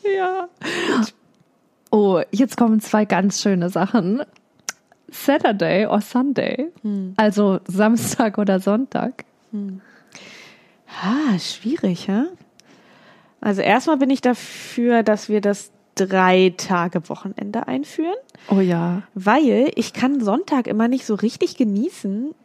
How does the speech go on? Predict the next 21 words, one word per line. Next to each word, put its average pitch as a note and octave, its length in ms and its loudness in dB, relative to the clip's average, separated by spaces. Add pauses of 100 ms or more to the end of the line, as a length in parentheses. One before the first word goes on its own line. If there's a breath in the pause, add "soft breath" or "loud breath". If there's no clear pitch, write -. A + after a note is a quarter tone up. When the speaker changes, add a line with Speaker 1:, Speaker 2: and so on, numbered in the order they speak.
(180)
Speaker 2:
weil G#3+ 220 2
ich B3+ 100 0
dann G#3 220 0
weiß, B3+ 280 2
morgen B3+ 280 0
muss B3+ 140 -4
ich A#3+ 100 -10
wieder A#3+ 160 -2
zur - 160 -4
Arbeit C4+ 160 4
Speaker 1:
Aber A3 80 4
Speaker 2:
und G#3+ 100 4
das A3+ 60 6
Speaker 1:
das A#3+ 100 4
würde G#3+ 140 4
Speaker 2:
Wochenende A3 180 4
Speaker 1:
sich G#3+ 100 4
Speaker 2:
ist - 40 -2
Speaker 1:
ja G#3+ 120 6
nicht G3+ 140 4
Speaker 2:
vorbei. - 160 -8